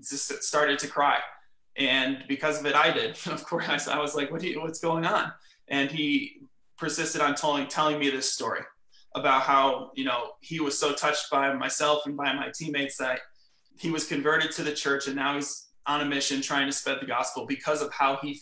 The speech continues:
felt, because, uh, he wanted other people to feel the same way that he felt. And I, it was such an emotional, nice night for me, knowing that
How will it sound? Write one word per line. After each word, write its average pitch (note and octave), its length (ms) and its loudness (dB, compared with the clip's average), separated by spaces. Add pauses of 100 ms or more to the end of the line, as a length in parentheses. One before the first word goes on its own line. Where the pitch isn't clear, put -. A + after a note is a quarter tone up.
(100)
felt, - 280 -4 (420)
because, D3 380 0
uh, C#3 120 -2
he E3 180 -4
wanted E3+ 380 2
other D3+ 260 2
people D3 300 -2
to - 100 -6 (180)
feel D3 220 4
the C3+ 80 -6
same C3+ 320 0
way C3 160 0
that A2 260 -2
he C#3 140 -6
felt. - 420 -8 (540)
And C#3 460 0 (500)
I, C#3 260 0
it D3 140 4
was E3 160 0
such E3+ 220 2
an E3+ 60 -2
emotional, D3+ 440 2
nice D3 420 0
night D3+ 300 0
for D3+ 120 -4
me, C#3 220 2
knowing D#3 360 2
that C#3+ 220 4